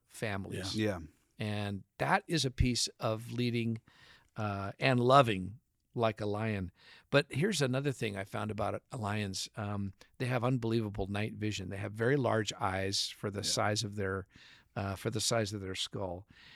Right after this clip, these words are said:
Speaker 1: They're disproportionately larger than other, uh,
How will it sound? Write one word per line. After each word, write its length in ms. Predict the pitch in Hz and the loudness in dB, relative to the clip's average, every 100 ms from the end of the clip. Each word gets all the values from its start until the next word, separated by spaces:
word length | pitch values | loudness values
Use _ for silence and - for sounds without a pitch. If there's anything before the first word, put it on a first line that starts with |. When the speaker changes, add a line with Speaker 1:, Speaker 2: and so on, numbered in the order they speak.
| - - | -20 -4
Speaker 1:
They're 200 | 120 117 | 2 4
disproportionately 1160 | 107 156 - 156 - 151 143 135 117 113 113 110 | 4 2 2 -4 2 4 4 2 -2 -2 -2 0
larger 560 | 107 117 123 117 113 | 2 4 4 4 -2
than 340 | 104 107 104 107 - | -2 0 0 -2 2
other, 440 | 131 120 113 110 - - | 2 4 2 0 -6 -10
uh, 200 | 110 107 | -6 -6